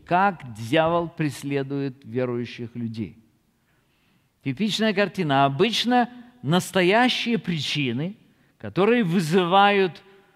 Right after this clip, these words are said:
вызывает это преследование, они сводятся или к экономическим интересам,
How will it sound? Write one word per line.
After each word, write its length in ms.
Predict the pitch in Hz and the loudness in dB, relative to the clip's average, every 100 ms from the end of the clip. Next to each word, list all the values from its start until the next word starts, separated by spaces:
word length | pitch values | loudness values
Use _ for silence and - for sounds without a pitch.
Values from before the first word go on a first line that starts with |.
| _ _ | _ _
вызывает 580 | - 139 127 170 190 202 | -6 -4 0 2 4 2
это 180 | 170 135 | -2 -4
преследование, 880 | 123 135 - 135 120 120 120 117 110 | -6 -8 -6 -4 -2 -2 -2 -2 -4
они 300 | 120 143 190 | -4 -2 -2
сводятся 640 | - 202 220 165 127 - | -2 -2 0 0 -4 -6
или 360 | 131 143 175 208 | -10 -4 -2 -2
к 140 | - | -4
экономическим 880 | 175 220 220 226 226 214 165 - 170 | -2 0 2 2 2 0 -8 -8 -6
интересам, 680 | 160 151 175 175 175 196 190 | -4 -2 -2 -2 -6 -12 -14